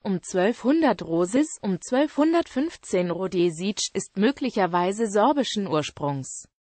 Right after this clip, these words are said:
Im dreizehnten und vierzehnten Jahrhundert hatten die Burggrafen von Altenburg Besitz im Ort. Später gehörte Rositz zum wettinischen Amt Altenburg, welches ab dem sechzehnten Jahrhundert aufgrund mehrerer Teilungen im Lauf seines Bestehens unter der Hoheit folgender ernestinischer Herzogtümer stand.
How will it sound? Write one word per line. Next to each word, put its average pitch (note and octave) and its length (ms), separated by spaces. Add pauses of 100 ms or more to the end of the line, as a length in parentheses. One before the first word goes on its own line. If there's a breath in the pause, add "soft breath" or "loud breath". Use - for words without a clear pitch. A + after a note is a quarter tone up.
(160)
Im A3+ 160
dreizehnten A3+ 600
und E3 200
vierzehnten A3 560
Jahrhundert F#3+ 640
hatten E3+ 260
die D3+ 120
Burggrafen G#3+ 800
von E3 220
Altenburg F3+ 680
Besitz E3+ 440
im F3+ 160
Ort. - 460 (340)
Später G#3 600
gehörte G3 460
Rositz G#3 540
zum D#3+ 260
wettinischen G#3 600
Amt F3 240
Altenburg, D#3+ 840 (380)
welches F#3+ 420
ab - 220
dem F3+ 180
sechzehnten C#4 580
Jahrhundert G3 600
aufgrund F3+ 480
mehrerer A#3+ 520
Teilungen F#3+ 640
im G#3+ 100
Lauf D#3 260
seines F3 380
Bestehens F3 800
unter F#3+ 260
der F3+ 220
Hoheit F#3 360
folgender E3+ 540
ernestinischer A3+ 840
Herzogtümer C4+ 960
stand. B3 600